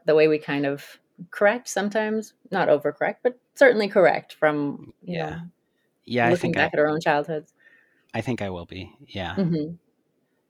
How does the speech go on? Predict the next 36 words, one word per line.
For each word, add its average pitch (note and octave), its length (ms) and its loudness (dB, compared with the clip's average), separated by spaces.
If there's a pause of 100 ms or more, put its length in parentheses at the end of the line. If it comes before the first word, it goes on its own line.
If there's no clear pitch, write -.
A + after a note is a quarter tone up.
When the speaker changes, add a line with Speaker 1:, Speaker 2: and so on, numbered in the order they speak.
(640)
Speaker 1:
Yeah. D3+ 240 -8
Do F#3+ 80 -2
you F#3+ 60 0
think F#3 180 0
you'll F3 100 8
be E3+ 100 4
the E3 120 4
disciplinarian, E3+ 840 -2
or E3 120 -2
do D#3 80 -6
you E3 60 -8
think D3 160 -6
it'll D3+ 120 -4
be D3 140 -4
Farah? C#3+ 400 -4 (1120)
Speaker 2:
I C#3 80 4
think - 280 -4
it'll F#3+ 180 -2
be B2 160 0
me, A2+ 280 2
but A2 400 4
we've, A2+ 440 -4 (140)
<laughs> - 60 -4 (840)
Speaker 1:
Mm-hmm. G#3 240 2
Speaker 2:
we've, B2+ 220 0
we've C3+ 220 4
had, C3+ 240 6
uh, G#2 180 6
many A#2 300 2
arguments G#2+ 480 2
about F#2 220 -2
this, - 140 -8
because G#2 220 -6
I've G#2+ 140 4
said, A2 320 4
like, F#2 280 0